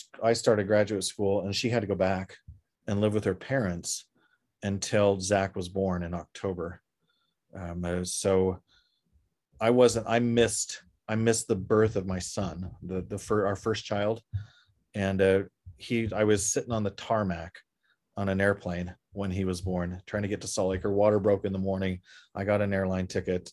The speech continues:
and then I flew, and, uh, we had a delay in Salt Lake and to,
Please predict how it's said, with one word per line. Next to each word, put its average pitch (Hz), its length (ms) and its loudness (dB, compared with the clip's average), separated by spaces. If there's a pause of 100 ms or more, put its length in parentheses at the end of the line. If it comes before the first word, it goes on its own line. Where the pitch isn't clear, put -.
and 95 100 -6
then 92 100 -2
I 90 80 -2
flew, 92 520 -2 (720)
and, 92 260 0
uh, 92 60 2
we 95 100 0
had 101 140 2
a 95 60 0
delay 90 520 0 (500)
in 98 120 -6
Salt 82 280 -4
Lake 92 300 -6
and 87 260 -8 (480)
to, 98 180 -6